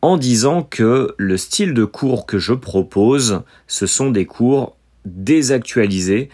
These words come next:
et que aujourd'hui, il n'est plus nécessaire d'apprendre une langue étrangère, mais qu'apparemment, selon lui, il est possible de communiquer au travers de traducteurs.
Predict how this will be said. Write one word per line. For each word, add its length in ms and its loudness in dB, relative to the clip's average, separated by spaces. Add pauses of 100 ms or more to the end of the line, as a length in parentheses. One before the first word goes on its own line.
(460)
et 260 2
que 420 2
aujourd'hui, 800 2 (100)
il 240 2
n'est 140 2
plus 340 0
nécessaire 840 0
d'apprendre 840 -2
une 140 -2
langue 300 2
étrangère, 760 -2 (340)
mais 240 2
qu'apparemment, 880 0
selon 480 2
lui, 480 0
il 180 2
est 80 4
possible 800 0 (580)
de 300 0
communiquer 840 2
au 120 0
travers 460 0
de 160 2
traducteurs. 960 -2